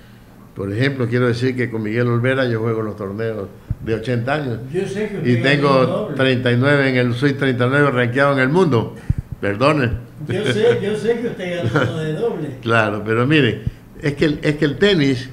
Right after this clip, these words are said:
Speaker 1: eh, además de propiamente del tenis, vengo de una conferencia y por eso me atrasé un poquito, de beach tenis con la Federación Internacional de Londres. Este, este, este, en una semana vamos a comenzar un torneo de beach tenis con treinta y dos participantes,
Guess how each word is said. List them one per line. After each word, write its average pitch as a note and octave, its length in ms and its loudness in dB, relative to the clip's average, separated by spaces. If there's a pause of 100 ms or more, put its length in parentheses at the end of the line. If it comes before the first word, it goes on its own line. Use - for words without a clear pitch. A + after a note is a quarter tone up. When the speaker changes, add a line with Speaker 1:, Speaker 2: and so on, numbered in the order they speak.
(600)
Speaker 1:
eh, B2+ 440 2
además C#3 500 2
de D3 240 4
propiamente D#3+ 760 0
del B2 200 0
tenis, C3 480 0
vengo D3 260 2
de D3+ 60 0
una D3 180 0
conferencia C3+ 540 -2
y - 20 -2
por B2+ 160 -4
eso C3+ 140 -6
me C3 80 -2
atrasé A#2+ 260 -4
un C#3+ 80 -4
poquito, B2+ 520 -4 (340)
de B2 120 2
beach F3 280 2
tenis A2 360 2 (400)
con A#2 140 -2
la A2+ 140 0
Federación A#2 380 -2
Internacional A#2 560 -2
de A#2 120 -2
Londres. B2 320 -4 (460)
Este, A2 340 -4
este, A#2+ 500 -4
este, A#2 440 -2 (300)
en A2+ 80 -2
una C#3 160 2
semana C#3+ 380 0
vamos C3 280 0
a A#2+ 100 -2
comenzar A2 840 -4 (240)
un A2 200 -6
torneo A#2 320 0
de A2+ 100 0
beach B2 220 -2
tenis D#3 340 2
con A2+ 160 -8
treinta G#2+ 260 -4
y G#2+ 40 -2
dos B2 160 -2
participantes, B2 800 -6